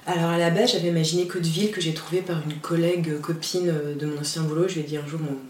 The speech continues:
ça y est, ça fait six mois que je suis là, faut vraiment que j'aille voir un gynéco, j'ai plus de pilules. » Et qui m'a dit, « Bah tiens, regarde, il y a elle ou elle qui sont bien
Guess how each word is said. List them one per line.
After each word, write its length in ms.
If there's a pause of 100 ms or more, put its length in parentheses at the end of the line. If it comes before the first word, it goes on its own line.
ça 140
y 80
est, 40
ça 140
fait 120
six 160
mois 80
que 60
je 40
suis 100
là, 80
faut 140
vraiment 180
que 60
j'aille 140
voir 120
un 40
gynéco, 320
j'ai 120
plus 120
de 60
pilules. » 360
Et 60
qui 160
m'a 40
dit, « 140
Bah 120
tiens, 240
regarde, 300
il 40
y 20
a 100
elle 140
ou 100
elle 120
qui 120
sont 160
bien 220